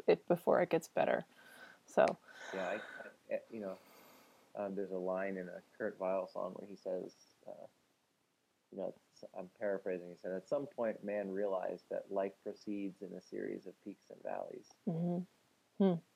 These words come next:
Speaker 1: That's
Speaker 2: It's like,
Speaker 1: great.
Speaker 2: can you possibly have one without the other?
Speaker 1: Yeah. I, yeah.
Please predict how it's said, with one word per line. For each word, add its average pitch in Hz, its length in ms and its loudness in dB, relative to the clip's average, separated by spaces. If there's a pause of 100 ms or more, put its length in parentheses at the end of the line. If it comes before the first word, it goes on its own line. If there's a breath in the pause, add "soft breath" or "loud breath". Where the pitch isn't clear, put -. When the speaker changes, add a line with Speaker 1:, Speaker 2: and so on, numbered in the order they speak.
(260)
Speaker 1:
That's - 180 -2
Speaker 2:
It's - 100 -14
like, 160 80 6
Speaker 1:
great. 160 200 4
Speaker 2:
can 98 120 -10
you 95 160 -4
possibly 98 560 -4
have 95 200 -6
one 101 240 -6 (180)
without 95 400 -12
the - 140 -8
other? - 120 -10 (220)
Speaker 1:
Yeah. 180 320 6 (640)
I, 180 400 12 (800)
yeah. 160 260 8